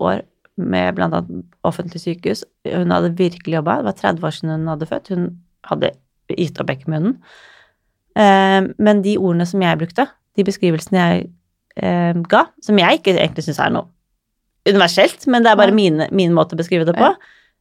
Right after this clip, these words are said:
Speaker 1: gjorde at hun sluttet å leke.
Speaker 2: Fantastisk.
Speaker 1: Mm.
Speaker 2: Mm.
Speaker 1: Men det er,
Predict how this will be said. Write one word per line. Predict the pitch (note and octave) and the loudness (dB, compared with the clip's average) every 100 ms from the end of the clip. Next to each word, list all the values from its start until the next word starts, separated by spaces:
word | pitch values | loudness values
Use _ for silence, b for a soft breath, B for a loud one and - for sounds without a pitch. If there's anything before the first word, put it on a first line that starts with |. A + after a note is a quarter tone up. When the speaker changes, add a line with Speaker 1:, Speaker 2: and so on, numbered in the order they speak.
| _ | _
Speaker 1:
gjorde | B3+ B3 F3 | 2 4 4
at | F3+ | 2
hun | - E3 F3 - _ _ _ _ _ - | 0 -2 -2 -8 _ _ _ _ _ -14
sluttet | - G#3 - | -8 -4 -4
å | |
leke. | F3 A#3 - _ _ _ _ _ | -4 -6 -6 _ _ _ _ _
Speaker 2:
Fantastisk. | - - - - G3+ - - | -12 -12 -10 -8 -8 -10 -6
Speaker 1:
Mm. | A#3 G#3+ G3+ - _ _ _ _ - - _ - | -2 0 -2 -8 _ _ _ _ -20 -20 _ -10
Speaker 2:
Mm. | G#3 E3+ E3+ | -6 -4 2
Speaker 1:
Men | B3 | 4
det | C4 | 6
er, | B3 | 4